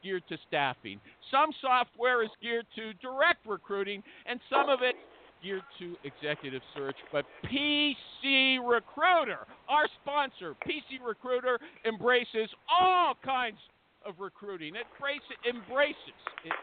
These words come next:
embraces all of you for search, staffing, and direct hire. And you know what? They've got over thirty-one hundred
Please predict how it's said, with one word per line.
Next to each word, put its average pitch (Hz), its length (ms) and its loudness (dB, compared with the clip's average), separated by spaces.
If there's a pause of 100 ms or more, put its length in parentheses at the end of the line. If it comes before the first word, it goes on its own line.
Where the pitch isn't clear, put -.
(120)
embraces 156 400 -12 (720)
all 147 320 -2
of 104 60 -12 (100)
you 95 80 -16 (360)
for 95 100 -20 (200)
search, 262 480 -4 (540)
staffing, 214 560 2 (320)
and 202 240 0
direct 170 420 -4
hire. 160 420 0
And 185 120 -6
you 220 100 -6
know 233 160 -6
what? 214 240 0 (300)
They've 185 220 0
got - 180 0 (120)
over 151 320 2 (160)
thirty-one 208 640 0
hundred 151 540 -2